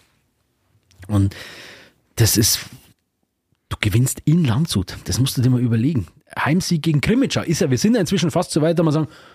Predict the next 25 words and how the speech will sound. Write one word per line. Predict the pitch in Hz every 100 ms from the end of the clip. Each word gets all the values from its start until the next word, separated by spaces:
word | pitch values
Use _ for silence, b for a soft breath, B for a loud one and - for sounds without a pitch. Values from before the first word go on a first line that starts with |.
| B B _ _ _
ja, | 120 139 160 -
haben | 135 120
wir |
ja | 113
erwartet. | 110 120 180 165
Ähm, | 113 147 143 135 135 131 -
<laughs> | - -
genau | 127 117 120
so. | 113 123 175 - B B B B B _
Ähm, | 143 131 135
aber, | - 123 123 117 - 127
aber | 107
Landshut, | 95 120 - 175 -
in | 160 240
Landshut. | 196 196 - 98 - - _ -
Fairerweise | - 151 170 151 160
muss | 170 156
man | 151
sagen, | 151 147
dieses | 139 131
Spiel | - 123
darfst | 117 143 -
du |
eigentlich | 127 131 110
nach, | 113 113